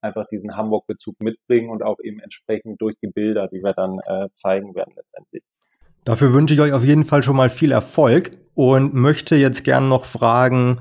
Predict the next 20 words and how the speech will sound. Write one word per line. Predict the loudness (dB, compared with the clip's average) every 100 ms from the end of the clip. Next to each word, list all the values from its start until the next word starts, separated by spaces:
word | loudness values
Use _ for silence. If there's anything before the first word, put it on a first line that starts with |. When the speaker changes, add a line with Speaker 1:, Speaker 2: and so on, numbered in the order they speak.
| -2
Speaker 2:
ähm, | 0 2
ja, | 4 4 4 2
du | 2
hast | 0 0
es | 0
ja | 2
auch | 2
schon | 0
erwähnt, | 0 2 2 2
ihr | 0
seid | 0 0
Teil | 0 2 4
der | 4 4
Hamburg | 4 2 0
Kreativgesellschaft. | 0 0 0 0 0 2 -2 0 0 -2 -4 -6 _
Seid | 0 2
ihr | 2
da | 2 2
jetzt | 2 0
so | 2 2